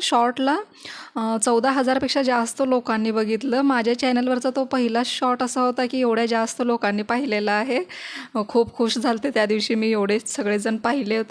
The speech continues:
ना. आणि तुम्हाला जर का हवा असेल तर तो तुम्ही पाहू शकता. आणि सेम तेच बॅटर, फक्त हरभऱ्याची डाळ टाकायची नाही आपण याच्यामध्ये.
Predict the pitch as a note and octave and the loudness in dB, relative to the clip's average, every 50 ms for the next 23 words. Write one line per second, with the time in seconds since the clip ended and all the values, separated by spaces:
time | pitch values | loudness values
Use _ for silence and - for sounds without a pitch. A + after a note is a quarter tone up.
0 | A#3 A#3 B3+ D4+ G4 - - - - - - - - - - - - G#3+ G#3 A3 | 0 0 2 0 0 -4 -10 -18 -16 -16 -16 -14 -16 -16 -14 -10 -6 -6 -4 -4
1 | G#3+ G#3 B3 A#3 A#3 A3+ A#3+ A#3+ A#3+ A#3+ - C4+ C4 B3+ C4 B3 B3+ C4 C4 - | -2 -2 0 0 2 2 2 2 2 2 2 2 2 2 2 2 2 2 2 0
2 | C#4 C4 C#4+ C#4 C#4 C#4 C4 - C#4+ B3+ C4+ C4 - C4+ C4 C4 C#4 C4+ - F4+ | 0 -2 -2 0 0 0 0 2 2 2 2 2 2 2 2 2 0 0 0 -2
3 | F4 - - D4+ D4+ D4+ D#4 D#4+ D#4 - - D#4+ D#4+ E4+ D#4 - D#4 D4+ D4+ D4 | -4 -2 0 2 2 2 2 0 -2 -2 0 0 0 0 0 0 -2 -2 0 -2
4 | D4+ D4+ - D#4 - D#4 C#4+ C#4+ F4+ D#4 E4 D4 C4 B3+ B3 A#3+ A#3 B3+ A#3 A#3 | -2 -2 -2 -4 -4 -4 -4 -2 -2 0 2 2 2 2 2 2 2 0 2 2
5 | A3+ A3+ - A#3+ G#3 - G3+ G3+ - - G#3+ G#3 A#3 G#3 G#3 G#3 G3+ - G3+ G3+ | 0 0 0 -2 -2 -2 -2 -2 -2 -2 0 0 0 0 0 -2 -2 -2 -2 -2
6 | G3 F#3+ - G3 G3 G3 G#3 C4+ | -2 -4 -4 -4 -4 -2 -2 -4